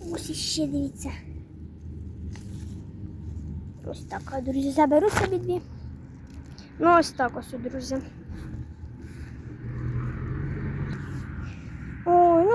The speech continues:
а що ще робити? Буду я вам показувати нашу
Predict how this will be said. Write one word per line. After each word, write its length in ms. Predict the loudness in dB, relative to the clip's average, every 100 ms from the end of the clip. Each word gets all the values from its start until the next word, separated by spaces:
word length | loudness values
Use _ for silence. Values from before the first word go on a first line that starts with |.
| 8
а 40 |
що 160 | 6 2
ще 300 | 0 4 6
робити? 500 | 8 8 6 2 -4 -6 -8 -8 -8 -8 -10 -10 -12 -14 -14 -10 4
Буду 180 | 8 10
я 80 |
вам 120 | 8 6
показувати 580 | 8 8 8 4 4
нашу 640 | 6 4 4 0 0 0